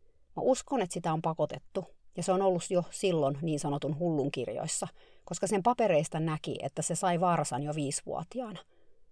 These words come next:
Mä en voi tietysti tietää tän perinnäistä syytä, että minkä takia se sai varsan niin nuorena, mut mulla itellä on käynyt mielessä, että tän varsan teettämisen takana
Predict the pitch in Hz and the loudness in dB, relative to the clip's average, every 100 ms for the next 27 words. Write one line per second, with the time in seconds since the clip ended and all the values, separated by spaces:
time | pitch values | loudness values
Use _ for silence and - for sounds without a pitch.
0 | _ - 208 220 202 202 190 185 - 196 | _ -2 2 4 4 2 0 -4 2 2
1 | - 143 156 - - 151 143 135 - - | 2 -2 -6 -16 -4 -2 0 -4 -10 -4
2 | 151 147 127 - 165 - 139 156 - - | -2 -2 -4 -6 -6 -4 -4 0 -2 -2
3 | - _ - 160 - 147 147 160 180 175 | -20 _ -10 -4 -2 -2 -2 -2 -2 -2
4 | 180 165 160 160 160 151 151 185 196 147 | 0 2 2 2 0 -2 0 2 2 2
5 | 151 170 - - - - - 170 202 190 | 0 -4 -10 -20 -20 -12 -4 2 4 6
6 | 240 190 175 151 165 156 165 185 156 139 | 8 8 8 4 2 2 4 4 4 2
7 | - - 180 - 208 202 190 185 208 233 | 0 -2 -2 0 2 4 4 4 6 6
8 | 202 170 190 190 180 156 143 151 151 147 | 4 2 6 6 6 0 0 -4 0 0
9 | 156 175 208 | 2 2 2